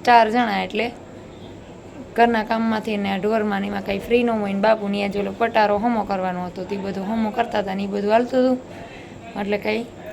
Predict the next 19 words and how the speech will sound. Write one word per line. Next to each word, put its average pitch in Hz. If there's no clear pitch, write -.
વીડિયો 220
બનાવવાનો 196
ટાઈમ 240
નથી 240
રહ્યો 240
અને 214
નવીન 233
રસોઈ 247
પણ 233
નથી 240
બનાવી. 233
શાક 226
રોટલા 220
જમણા 220
તો 208
બનાવી 220
અને 202
ખાઈ 226
સી. 233